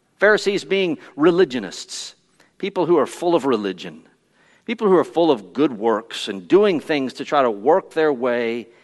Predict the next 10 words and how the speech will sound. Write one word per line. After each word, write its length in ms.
into 280
heaven. 320
That's 180
what 80
the 80
Pharisees 540
were. 200
And 100
Jesus 320
says, 300